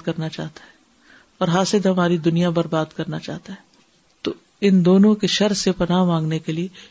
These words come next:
کیونکہ حاسد ہی پھر جادو وغیرہ کے چکر میں پڑتا ہے اور، آ، مختلف طرح سے نقصان دیتا ہے۔ جب رسول اللہ صلی اللہ علیہ وسلم نماز سے فارغ ہوئے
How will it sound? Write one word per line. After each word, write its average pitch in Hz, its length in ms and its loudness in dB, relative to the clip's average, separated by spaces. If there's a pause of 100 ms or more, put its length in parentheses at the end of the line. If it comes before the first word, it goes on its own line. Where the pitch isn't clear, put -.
کیونکہ 214 200 0
حاسد 214 460 2
ہی 233 100 4
پھر 233 160 0 (320)
جادو 180 340 2
وغیرہ 180 280 2
کے 175 120 -8
چکر 175 320 -4
میں 180 140 -8
پڑتا 165 280 -8
ہے 175 60 -8 (320)
اور، 170 220 0
آ، 160 500 -8 (240)
مختلف 175 420 -4
طرح 170 300 0
سے - 140 -8 (240)
نقصان 165 480 -4
دیتا 160 240 -8
ہے۔ - 200 -18 (920)
جب 247 200 2
رسول 302 320 4
اللہ 294 260 4
صلی 240 200 0
اللہ 220 140 2
علیہ 214 140 2
وسلم 247 320 0
نماز 226 360 2
سے 302 120 0
فارغ 196 340 0
ہوئے 156 280 -4